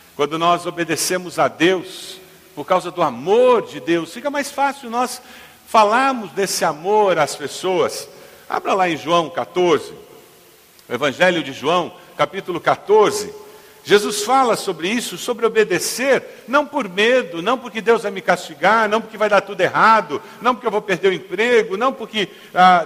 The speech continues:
Deus vai, vai acabar com a minha vida financeira, eu vou bater o carro, não.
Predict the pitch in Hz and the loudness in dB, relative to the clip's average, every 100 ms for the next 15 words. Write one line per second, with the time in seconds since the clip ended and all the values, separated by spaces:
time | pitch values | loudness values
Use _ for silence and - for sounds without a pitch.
0 | - 220 233 233 202 170 127 - - - | 2 2 4 2 2 2 -2 -10 -20 0
1 | 185 185 - - 160 - 185 202 226 226 | 2 2 -4 -6 -4 0 2 6 4 4
2 | 196 180 175 202 - 175 147 - 240 240 | -2 -2 -2 -2 -2 -2 -4 -2 2 4
3 | 190 208 190 175 190 - 185 214 220 208 | 4 2 2 2 -2 -2 0 2 2 -2
4 | 226 285 320 285 127 | -2 0 0 0 -4